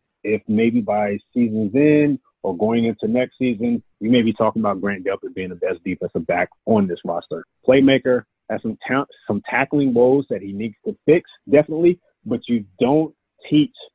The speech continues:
the type of instinct that he has. You either have it or you don't. And he brings that to the Browns secondary. He can, he's the guy that can make a play out of,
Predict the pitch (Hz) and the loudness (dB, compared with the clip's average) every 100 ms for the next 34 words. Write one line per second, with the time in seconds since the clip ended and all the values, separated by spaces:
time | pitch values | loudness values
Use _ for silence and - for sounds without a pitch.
0 | _ - 104 127 123 101 123 131 - 98 | _ -8 -2 -2 -2 -6 -4 -4 -4 -12
1 | - - 95 92 87 - 120 - - _ | -12 -4 -2 0 -2 0 0 -2 -14 _
2 | _ 107 113 101 - 107 110 131 - _ | _ 2 4 4 0 0 2 0 -4 _
3 | - 107 95 85 123 92 _ _ - - | -8 -6 -6 0 0 0 _ _ -12 -2
4 | 117 87 101 120 139 120 101 95 - 101 | -2 0 2 4 4 2 -2 -4 -6 -10
5 | 95 107 101 95 - 95 82 82 - - | -8 -4 -4 -4 -6 -6 -10 -20 -18 -6
6 | 107 113 123 117 120 135 117 110 107 92 | -6 -4 -2 0 4 4 4 4 2 -2
7 | 101 95 98 101 - 101 95 90 87 | -6 -6 -6 -8 -6 -6 -4 -6 -8